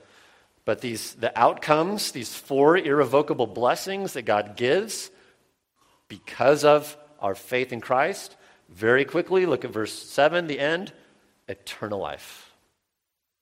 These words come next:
Eternal life. This refers to both quantity, eternal, living forever, but it, but it also, when the Bible says eternal life, it speaks of quality. Here and now. Jesus said in John seventeen three,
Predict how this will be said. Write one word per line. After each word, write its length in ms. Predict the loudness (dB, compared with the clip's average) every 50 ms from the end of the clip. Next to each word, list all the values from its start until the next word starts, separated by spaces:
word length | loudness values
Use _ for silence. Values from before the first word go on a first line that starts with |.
| _ _ _ _ _ _ _ _ _ _ _
Eternal 640 | -20 -20 _ -14 -12 -10 -8 -8 -8 -8 -10 -12 _ _ _ _ _ _ _ _ _ _
life. 640 | -8 -8 -6 -6 -8 -10 -16 -20 -20 -20 -20 -20 -20 -20 _ _ _ _ _ _ _ _ _ _ _ _ _ _ _ _ _ _ _ _ _ _ _ _ _ _
This 160 | -14 -14 -12
refers 380 | -14 -12 -10 -8 -8 -8 -10 -12
to 80 | -12
both 320 | -10 -10 -10 -10 -12 _ _
quantity, 720 | -20 -16 -10 -6 -4 -2 -2 -2 -4 -4 -6 -8 -8 -10 -14 _ _ _ _ _ _ _ _ _ _ _ _ _ _ _
eternal, 400 | -20 -18 -10 -6 -4 -2 -2 0
living 240 | -2 -2 -4 -6 -8
forever, 320 | -8 -4 -2 -2 -2 0 -2
but 100 | -2 -2
it, 240 | -2 -4 -4 -2
but 120 | 0 0 2
it 80 | 2
also, 240 | 0 0 -2 -4 -4
when 100 | -4 -2
the 60 | 0
Bible 260 | 2 2 2 2 2 0
says 220 | -2 -4 -6 -6
eternal 280 | -8 -10 -8 -4 -2 0
life, 220 | 0 0 -2 -4
it 80 | -8 -14
speaks 300 | -16 -14 -14 -14 -12 -14
of 140 | -18 -18
quality. 520 | -18 -8 -4 -2 -2 -2 -2 -4 -8 -14 -18 _ _ _ _ _ _ _ _ _ _ _ _ _ _ _ _ _ _ _ _ _ _
Here 220 | -6 -2 -2 -2 0
and 200 | -2 -4 -6 -4
now. 300 | -4 -4 -6 -6 -10 -14 _ _ _ _ _ -16
Jesus 280 | -14 -12 -12 -12 -6
said 200 | -2 -2 -2 -2
in 100 | -2 -4
John 240 | -4 -2 -2 -2 -2
seventeen 480 | -4 -4 -4 -4 -4 -8 -10 -12 -12 -12
three, 360 | -10 -8 -6 -6 -6 -8